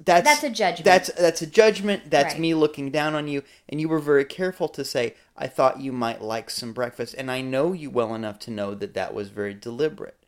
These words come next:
Speaker 1: It's important. And I'm, I acknowledge that that was a good
Speaker 2: Well,
Speaker 1: place to
Speaker 2: and
Speaker 1: come
Speaker 2: it's
Speaker 1: from.
Speaker 2: not the first time that,
Speaker 1: Yeah,
Speaker 2: that,
Speaker 1: 'cause
Speaker 2: that we
Speaker 1: just
Speaker 2: have
Speaker 1: as you
Speaker 2: done
Speaker 1: said,
Speaker 2: this,
Speaker 1: we do
Speaker 2: you
Speaker 1: this
Speaker 2: know.
Speaker 1: kind of thing from time to time.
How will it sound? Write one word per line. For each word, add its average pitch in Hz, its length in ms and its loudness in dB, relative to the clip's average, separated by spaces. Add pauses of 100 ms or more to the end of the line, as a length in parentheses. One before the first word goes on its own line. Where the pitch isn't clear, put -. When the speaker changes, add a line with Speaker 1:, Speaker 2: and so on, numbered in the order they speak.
(240)
Speaker 1:
It's - 160 -10
important. 226 560 -6
And 131 100 -8
I'm, 139 220 -4
I 139 120 0
acknowledge 131 600 -4
that 110 160 -18
that 110 200 -4
was 110 160 -10
a 107 40 -10
good 110 300 -8 (500)
Speaker 2:
Well, 415 200 2 (100)
Speaker 1:
place - 100 0
to - 80 2
Speaker 2:
and - 120 2
Speaker 1:
come 180 80 0
Speaker 2:
it's - 60 -8
Speaker 1:
from. 302 140 -6
Speaker 2:
not 320 280 -2
the 277 80 -6
first 269 360 -8
time 226 680 -10
that, 208 260 -2
Speaker 1:
Yeah, 156 160 6
Speaker 2:
that, 214 60 2
Speaker 1:
'cause 196 180 6
Speaker 2:
that 214 160 2
we 220 60 -8
Speaker 1:
just 262 180 4
Speaker 2:
have 240 80 4
Speaker 1:
as - 80 2
you 202 60 4
Speaker 2:
done 180 100 4
Speaker 1:
said, 202 300 8
Speaker 2:
this, - 240 -10
Speaker 1:
we 220 120 -2
do 202 140 -2
Speaker 2:
you 226 60 2
Speaker 1:
this 220 180 4
Speaker 2:
know. 202 60 -2
Speaker 1:
kind 208 140 4
of 208 120 2
thing 190 160 -2
from 190 220 -4
time 185 200 -2
to 175 60 -4
time. 165 240 -6